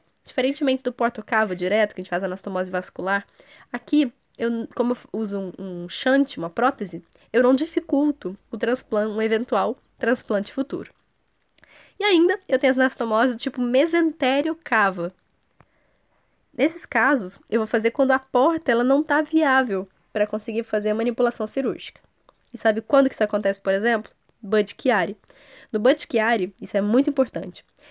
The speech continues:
eu tenho hipertrofia do segmento um, que é o lobo caudado. Porque fica muito difícil aproximar a porta da cava. Isso é anastomose mesentério cava.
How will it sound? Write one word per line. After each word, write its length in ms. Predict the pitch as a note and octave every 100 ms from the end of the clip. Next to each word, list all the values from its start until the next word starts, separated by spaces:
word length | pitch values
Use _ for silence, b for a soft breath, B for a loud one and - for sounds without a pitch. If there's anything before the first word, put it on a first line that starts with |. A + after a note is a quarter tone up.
| b
eu 100 | G#3+
tenho 160 | G#3+ A#3+
hipertrofia 640 | A#3 C4+ - C4 - C4+
do 60 | C4+
segmento 600 | - C4 B3+ A#3+ B3+ - -
um, 200 | C4 A#3+ - _ _
que 100 | -
é 40 |
o 20 |
lobo 200 | G3+ G3+ -
caudado. 540 | A3+ A3+ G#3+ G3 G#3 _ - - _ - _ _ _ _ _ _
Porque 180 | B3 C4+
fica 220 | C4 D4
muito 380 | C4+ B3+ D4 E4+
difícil 520 | D4+ - B3 C4+ -
aproximar 600 | G#3 G#3+ A3 - A#3 G#3+
a 40 | A#3
porta 400 | - G3+ G#3 G3+
da 100 | A#3+
cava. 400 | - F#3 F#3 - _ -
Isso 220 | G#3+ -
é 40 | G3+
anastomose 680 | G3 - A3 G#3 G#3+ B3+ - -
mesentério 880 | G3+ G3 G#3+ B3+ C#4+ A3 F3+ F#3 B3+ _ _ -
cava. 400 | A#3+ F3 F3